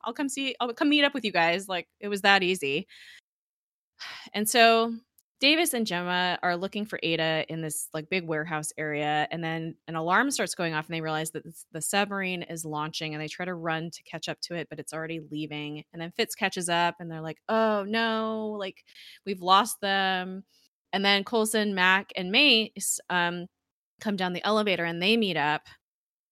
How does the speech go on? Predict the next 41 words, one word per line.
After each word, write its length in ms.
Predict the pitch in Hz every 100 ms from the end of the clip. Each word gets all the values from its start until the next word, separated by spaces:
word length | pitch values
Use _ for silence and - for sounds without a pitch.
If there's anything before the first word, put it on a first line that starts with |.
| _ -
and 580 | 180 170 170 170 170 -
Daisy 320 | 320 427 220
shows 300 | - 170 156
up 240 | 151 147 -
also, 240 | 202 196 170
and 140 | 160
she's 120 | 156
like, 100 | 165
"Oh, 180 | 214 202
we're 160 | 180 185
all 120 | 180
here." 480 | 180 190 170 156 156
And, 640 | 175 165 165 165 165 165 170 -
like, 160 | 180 - _ _ -
um, 280 | 170 160 165
I 60 | 196
think 160 | 381
it's 240 | - - -
Fitz 340 | - 190 -
who, 180 | - 185
like, 160 | 160 147
wants 260 | 180 202 -
to 80 | 160
go 160 | 156
after 400 | 160 175 - 180
the 140 | 160 156
submarine, 420 | 254 254 175 165
and 220 | 160 156
Coulson's 320 | - _ -
like, 140 | 156 180
"No, 280 | 185 180
we 160 | 185 190
need 120 | 190
to 60 | 185
pull 280 | - 185 165
out 340 | 156 160 - 160
and 220 | 160 165
tend 240 | 175 165
to 120 | -
our 80 | 156
injured," 480 | - 139 143 107